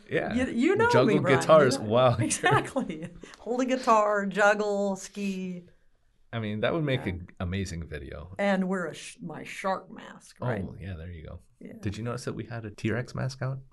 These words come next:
Speaker 1: there? We're trying to
Speaker 2: No.
Speaker 1: step up to your level of coolness.
Speaker 2: That's awesome. I was packing. I had to, I've lived in my house for nineteen years. It's the longest I've ever lived anywhere in my entire life.
Speaker 1: Yeah.
Speaker 2: And I had to pack, and my husband came in and said,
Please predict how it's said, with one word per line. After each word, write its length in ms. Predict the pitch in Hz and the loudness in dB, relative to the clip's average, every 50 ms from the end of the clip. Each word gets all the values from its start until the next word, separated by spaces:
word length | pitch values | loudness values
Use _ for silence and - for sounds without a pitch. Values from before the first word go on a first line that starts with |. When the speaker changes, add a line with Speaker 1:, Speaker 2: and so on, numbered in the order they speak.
| - - - | -20 -12 -10
Speaker 1:
there? 240 | 139 143 143 131 - - _ _ - | -10 -10 -10 -12 -14 -18 _ _ -10
We're 340 | 170 160 151 151 170 202 214 - | -8 -6 -4 -2 2 2 4 4
trying 160 | - 131 123 | 6 6 6
to 20 | 120 | 6
Speaker 2:
No. 40 | |
Speaker 1:
step 260 | - - 113 98 90 101 | 4 4 2 0 0 0
up 100 | 92 - | -4 -4
to 100 | - 87 | -4 -6
your 120 | 82 78 | -6 -6
level 300 | 76 82 - - 76 - - | -6 -10 -10 -10 -10 -10 -8
of 340 | - 69 85 82 - - - - | -8 -8 -8 -8 -8 -12 -16 -14
coolness. 480 | - 85 82 78 78 87 - - - - | -10 -8 -6 -6 -6 -6 -8 -12 -16 -14
Speaker 2:
That's 440 | - 190 - - 247 - - - - _ _ _ - | -12 -12 -12 -12 -14 -14 -14 -16 -16 _ _ _ -16
awesome. 640 | 175 190 208 196 208 196 - - - - - 170 170 _ _ _ _ - - - _ - | -14 -12 -10 -10 -10 -10 -10 -10 -12 -14 -16 -16 -18 _ _ _ _ -20 -20 -14 _ 2
I 140 | 202 208 226 | 4 6 6
was 180 | 214 202 202 208 | 4 4 2 -2
packing. 640 | - - 214 254 269 285 269 - 165 165 165 151 - - _ _ _ _ _ - | -6 -2 0 0 0 0 -2 -4 -6 -6 -6 -8 -10 -12 _ _ _ _ _ -6
I 60 | 175 | -4
had 320 | 165 196 233 240 240 214 - | -2 2 4 4 4 4 0
to, 240 | - 208 180 160 - | -2 -2 -2 0 0
I've 160 | 170 170 165 | -2 -2 0
lived 320 | 208 269 294 277 233 208 240 | 0 0 0 0 0 0 0
in 140 | 208 190 | 0 2
my 140 | 175 156 147 | 0 0 -2
house 340 | 151 160 170 170 170 170 - | -2 -2 -2 -2 -2 -6 -10
for 120 | - - | -12 -12
nineteen 760 | - - 160 156 160 170 180 175 202 - - - 170 160 156 156 | -10 -8 -6 -4 -4 -4 -4 -6 -8 -10 -8 -6 -6 -6 -6 -6
years. 540 | 151 147 151 - 135 139 156 135 - - _ _ _ _ _ _ | -8 -8 -8 -10 -10 -10 -12 -12 -14 -18 _ _ _ _ _ _
It's 100 | - - | -18 -16
the 60 | - 151 | -6 2
longest 400 | 165 185 196 196 185 170 175 165 | 4 4 4 4 2 0 0 0
I've 140 | 156 147 | -2 0
ever 220 | 156 156 147 151 151 | -2 -4 -4 -4 -4
lived 200 | 151 151 147 156 | -4 -4 -4 -4
anywhere 340 | 156 160 151 147 151 156 156 | -4 -4 -4 -6 -6 -8 -10
in 60 | 156 156 | -10 -8
my 120 | 151 156 | -8 -10
entire 320 | 151 151 - 160 151 147 147 | -10 -8 -8 -8 -8 -8 -10
life. 220 | 147 147 156 156 _ _ _ _ _ _ _ - | -10 -12 -12 -14 _ _ _ _ _ _ _ -20
Speaker 1:
Yeah. 100 | 117 120 - - - | -20 -20 -16 -8 -6
Speaker 2:
And 140 | 160 160 | -4 -4
I 80 | 156 160 | -2 -4
had 180 | 170 170 170 - | -2 -2 -4 -4
to 60 | - | -6
pack, 480 | - - 165 156 147 143 139 - - | -8 0 2 4 4 4 0 -2 -6
and 200 | 151 151 147 147 | -6 -6 -4 -4
my 180 | 147 151 151 151 | -4 -2 -4 -4
husband 600 | 135 165 175 175 165 151 151 160 160 160 156 147 - | 0 2 2 2 2 0 -4 -2 -2 -2 -2 -6 -2
came 260 | - 175 160 160 156 | -2 0 0 0 -2
in 140 | 156 151 151 | -2 -4 -6
and 120 | 147 147 147 | -6 -6 -8
said, 400 | - - 156 147 147 147 147 | -4 -2 0 0 0 -2 -6